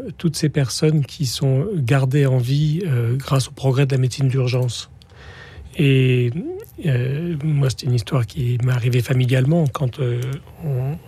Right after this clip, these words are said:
un de nos proches ou nous-mêmes, on, on subit comme ça un très grave accident de la vie. Euh, à ce moment-là, la, la vie bascule radicalement.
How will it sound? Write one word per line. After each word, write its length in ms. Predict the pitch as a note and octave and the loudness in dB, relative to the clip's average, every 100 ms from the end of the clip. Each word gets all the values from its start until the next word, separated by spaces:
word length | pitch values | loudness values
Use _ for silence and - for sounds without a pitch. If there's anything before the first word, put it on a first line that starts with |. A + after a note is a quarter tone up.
| - C4 | -12 -4
un 40 | D#3+ | 2
de 80 | C3+ | 4
nos 140 | C3 | 2
proches 420 | - D#3 B2+ - | 2 0 0 0
ou 80 | C3 | 2
nous-mêmes, 420 | C3 C3 C#3+ C3 | 4 4 4 2
on, 460 | B2 D3+ C3 C#3+ C3+ | -2 -4 -4 -4 -4
on 40 | |
subit 340 | A2 - C3+ D3 | -4 0 0 2
comme 180 | C3+ | 0
ça 160 | A2 C#3+ | -2 -2
un 80 | A2+ | -2
très 220 | - B2+ | -4 -4
grave 260 | A2+ B2+ B2 | -2 0 -2
accident 400 | A2+ - B2+ B2+ | -4 -2 0 2
de 80 | |
la 120 | A#2+ A#2+ | 2 2
vie. 300 | C3 D#3+ C3+ | 4 4 4
Euh, 160 | B2 A2+ - - - - - | 2 -2 -10 -14 -14 -16 -12
à 40 | |
ce 120 | - C3+ | -4 0
moment-là, 300 | B2 C3 C3 | 2 2 2
la, 140 | B2+ | 0
la 160 | D3 B2+ | 0 0
vie 160 | B2 | 0
bascule 400 | B2+ C3+ - E3+ | 2 0 0 0
radicalement. 760 | C3+ C3 C3+ C#3 C#3+ B2+ C3+ E3+ | 0 2 0 0 0 2 0 0